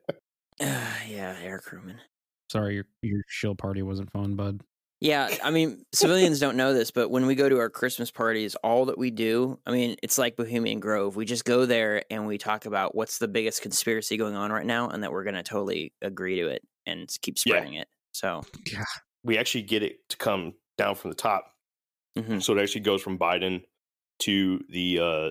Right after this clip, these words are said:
Speaker 3: the Secretary of Defense, and then from the Secretary of Defense to the Secretary of the Navy, and so on, all the way down to R C O, which actually then gives it to our divo, our division
Speaker 1: Mm-hmm.
Speaker 3: officer, gives it to our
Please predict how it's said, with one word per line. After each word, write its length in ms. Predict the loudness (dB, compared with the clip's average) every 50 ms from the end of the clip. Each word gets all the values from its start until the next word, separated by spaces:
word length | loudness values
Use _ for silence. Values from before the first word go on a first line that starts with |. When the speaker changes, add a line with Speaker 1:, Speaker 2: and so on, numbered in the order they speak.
| -6 -4
Speaker 3:
the 60 | -4
Secretary 420 | -2 -2 -2 -4 -2 0 0 0 0
of 80 | -2
Defense, 420 | -4 -6 -6 -6 -6 -4 -8 -8 -10
and 80 | -8 -8
then 80 | -8 -6
from 120 | -4 -6
the 60 | -4
Secretary 380 | -2 -4 -4 -4 -4 -6 -4 -4
of 40 | -4
Defense 360 | -6 -6 -6 -4 -4 -4 -4
to 80 | -4 -4
the 20 |
Secretary 400 | -2 -4 -4 -4 -2 -2 -2 0
of 60 | 0
the 80 | -2 0
Navy, 380 | 0 0 0 0 0 -2 -4 -4
and 140 | -4 -4
so 220 | -2 0 2 2 2
on, 140 | 0 -2 -2
all 180 | 0 0 0
the 60 | 2
way 100 | 0 -2
down 300 | -2 0 -2 0 -2 -2
to 280 | -4 -6 -4 -4 -4 -6 -8 -12 -20 -20 -20 -20 _ _ _
R 140 | 2 2 2
C 260 | 2 2 2 2 2
O, 280 | 2 2 0 -2 -4 _ _ _ _ _ _ _ _
which 180 | -2 0 0
actually 260 | 0 0 -2 -4 -6 -2
then 200 | -2 -2 -2 2
gives 220 | 0 0 0 0
it 100 | -4 -6
to 300 | -4 -4 -2 -2 -2 0
our 340 | 0 0 0 0 -2 -4 -8 _ _ -20 _ 0
divo, 300 | 0 2 2 0 -2 -2
our 160 | -2 -4 -6
division 380 | -8 -8 -2 -2 0 0 2 2
Speaker 1:
Mm-hmm. 80 | 2 0
Speaker 3:
officer, 420 | 0 -2 -6 -6 -4 -4 -4 -4
gives 200 | -4 -4 -4 -4
it 80 | -6 -6
to 120 | -2 -2
our 260 | -2 0 -2 -4 -6